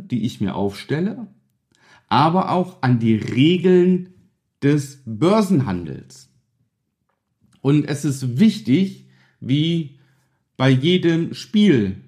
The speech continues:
wie bei jeder Ausbildung, die man macht,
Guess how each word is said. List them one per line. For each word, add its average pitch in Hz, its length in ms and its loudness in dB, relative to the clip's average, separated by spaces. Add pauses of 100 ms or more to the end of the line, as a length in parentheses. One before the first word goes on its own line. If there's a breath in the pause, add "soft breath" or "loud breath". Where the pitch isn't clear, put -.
(100)
wie 147 520 -4 (420)
bei 143 140 0
jeder 156 340 0
Ausbildung, 123 640 0
die 104 100 -6
man 92 240 -2
macht, 76 220 -12